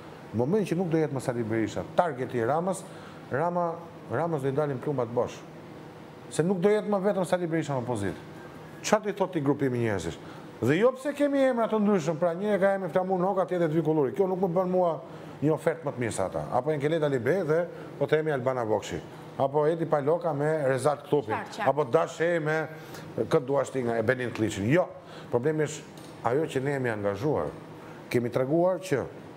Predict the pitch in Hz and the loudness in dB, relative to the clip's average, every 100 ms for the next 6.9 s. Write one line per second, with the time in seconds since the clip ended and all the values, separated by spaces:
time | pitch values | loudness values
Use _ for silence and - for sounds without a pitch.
0 | - - - 135 143 135 139 135 160 175 | -18 -8 0 2 2 2 0 2 0 2
1 | 180 147 - 185 214 180 - 233 208 196 | 0 2 2 2 2 0 0 2 2 0
2 | 160 160 143 - 123 147 143 131 - - | 0 0 0 -2 -2 -2 0 -2 -4 -14
3 | - 147 139 123 117 113 92 90 80 80 | -6 -4 0 0 0 -2 -2 -2 0 -2
4 | - - - 147 - 175 156 131 139 131 | -6 -10 0 0 0 -2 0 0 0 0
5 | 156 143 135 - 123 127 127 139 113 110 | 0 0 -2 -4 -4 -2 0 0 0 0
6 | 107 101 107 - 87 87 76 - - | 0 -2 -4 -6 -4 -4 -6 -8 -14